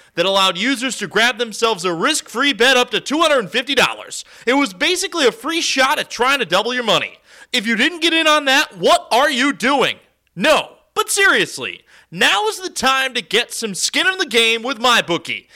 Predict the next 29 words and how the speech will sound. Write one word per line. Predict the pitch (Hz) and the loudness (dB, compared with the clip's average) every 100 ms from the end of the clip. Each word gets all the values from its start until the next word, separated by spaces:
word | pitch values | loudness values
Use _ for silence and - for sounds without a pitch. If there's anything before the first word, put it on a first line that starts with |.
| - - | -14 0
where | 180 196 | 0 0
odds | 175 240 269 | 0 0 -2
boosts, | 202 277 294 277 - - | -2 0 0 -4 -10 -12
lightning | - 185 277 254 233 | -2 0 2 -2 -2
deals, | 240 240 240 254 | 0 2 2 0
and | 208 165 | -6 -4
free | 233 294 | -2 2
bets | 233 277 277 | 2 2 2
await | 208 175 208 220 | 0 2 0 -2
all | 214 214 233 | 0 4 4
season | 233 208 214 196 233 | 2 -4 -6 -6 0
long. | 202 143 95 - - - - | 0 0 -4 -16 -20 -20 -6
And | 202 | 0
with | 185 143 | 2 2
the | 131 | 0
N | 196 | 0
F | 202 | 0
L | 202 | -2
playoffs | - 214 226 214 - 147 | 0 2 2 2 -2 0
right | 180 | 0
around | 214 226 226 | 2 0 -2
the | |
corner, | - 254 254 196 190 - - | 0 2 2 0 -4 -12 -8
we | 214 | -2
know | 285 277 254 | 4 4 4
who | 269 | 0
these | 269 254 | -2 -2
teams | 226 269 214 | -2 -4 0
are, | 240 208 214 | 2 2 0